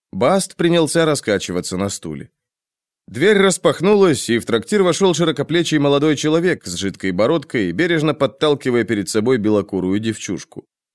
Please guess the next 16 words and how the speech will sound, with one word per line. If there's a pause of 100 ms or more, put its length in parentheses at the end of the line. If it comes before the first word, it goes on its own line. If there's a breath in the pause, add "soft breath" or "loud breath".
(100)
Следом
за
ним
шла
молодая
женщина,
несущая
на
руках
младенца. (540)
Трактирщик
расплылся
в
улыбке, (260 soft breath)
вскинул
руку.